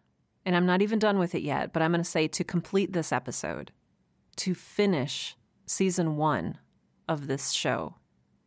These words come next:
I plan, you know, crossing my fingers because I'm gonna go back to sound designing after I finish recording this episode of Right Now, but I plan on finishing this episode,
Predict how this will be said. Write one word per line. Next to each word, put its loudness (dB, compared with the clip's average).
I 0
plan, 0
you -2
know, 0
crossing -2
my 0
fingers -2
because -2
I'm 0
gonna 0
go 0
back 0
to 0
sound 0
designing 0
after -2
I 0
finish -4
recording -2
this -4
episode -2
of -4
Right 0
Now, 0
but 0
I 0
plan 0
on -2
finishing 2
this 2
episode, -2